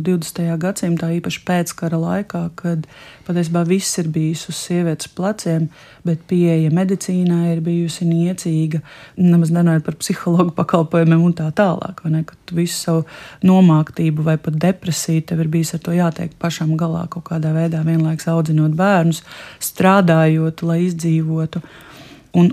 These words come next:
otrām kārtām arī šis reģions nav noslēpums, ka reģions, par kuru stāsta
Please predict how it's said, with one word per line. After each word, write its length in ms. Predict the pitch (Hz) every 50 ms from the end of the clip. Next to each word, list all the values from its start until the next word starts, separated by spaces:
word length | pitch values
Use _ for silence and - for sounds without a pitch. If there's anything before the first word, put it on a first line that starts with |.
| - 190
otrām 300 | 190 208 208 208 185 180 180
kārtām 380 | - 180 175 - 175 170 175 170
arī 140 | 170 170 160
šis 220 | - 185 170 - 180
reģions 480 | 190 214 208 196 175 165 165 160 151
nav 140 | 175 170 170
noslēpums, 720 | 180 196 196 180 - 170 156 156 151 - 165 160 165 156 -
ka 300 | - 170 165 160 160 165
reģions, 380 | 180 185 180 170 160 170 160 -
par 140 | - 175 -
kuru 160 | - 165 165 -
stāsta 400 | - 196 190 185 170 - 175